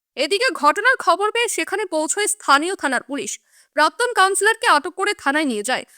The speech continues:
পরে অশান্তি এড়াতে সেখানে পুলিশ মোতায়েন করা হয়। এতক্ষণ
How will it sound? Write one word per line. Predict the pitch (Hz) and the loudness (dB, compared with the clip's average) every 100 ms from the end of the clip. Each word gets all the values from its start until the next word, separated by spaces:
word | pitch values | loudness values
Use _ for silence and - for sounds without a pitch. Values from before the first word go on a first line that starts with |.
| _ | _
পরে | 262 269 | 0 2
অশান্তি | 294 - 440 440 | 2 2 0 2
এড়াতে | 392 415 311 202 | 2 2 0 -4
সেখানে | - 330 - 403 | -4 -6 -4 -4
পুলিশ | - 302 381 381 247 | -4 -2 0 0 -2
মোতায়েন | 240 277 233 | -2 -2 -2
করা | 208 202 | -4 -6
হয়। | 208 - - _ _ _ _ | -6 -12 -20 _ _ _ _
এতক্ষণ | 277 294 453 508 | 0 2 0 -2